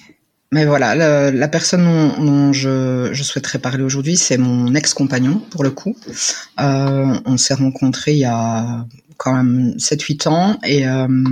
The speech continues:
au travail. Et, euh, et voilà, on a un enfant ensemble, un petit garçon,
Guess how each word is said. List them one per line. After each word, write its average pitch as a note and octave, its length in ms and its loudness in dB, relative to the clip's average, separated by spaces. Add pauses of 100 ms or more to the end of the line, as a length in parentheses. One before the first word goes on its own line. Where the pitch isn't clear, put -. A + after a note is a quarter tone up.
(300)
au C3 60 -6
travail. C#3 520 0 (1200)
Et, F#3 260 2
euh, E3 600 2
et D#3+ 80 -2
voilà, F3+ 360 2
on D#3+ 720 2
a C3+ 380 0
un C#3+ 140 2
enfant C3 300 -2
ensemble, D#3 480 -2 (200)
un D3+ 120 0
petit - 120 -4
garçon, G#3 540 0